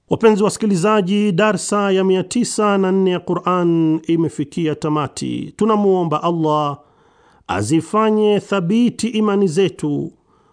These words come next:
kwa kutulinda na shari ya wasiwasi wa shetani na kutuwafikisha kuishika njia ya haki iliyonyooka hadi mwisho wa uhai wetu.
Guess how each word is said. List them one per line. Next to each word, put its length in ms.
kwa 140
kutulinda 1040
na 180
shari 720
ya 80
wasiwasi 800
wa 140
shetani 760
na 140
kutuwafikisha 1200
kuishika 680
njia 400
ya 160
haki 480
iliyonyooka 1040
hadi 480
mwisho 720
wa 160
uhai 320
wetu. 640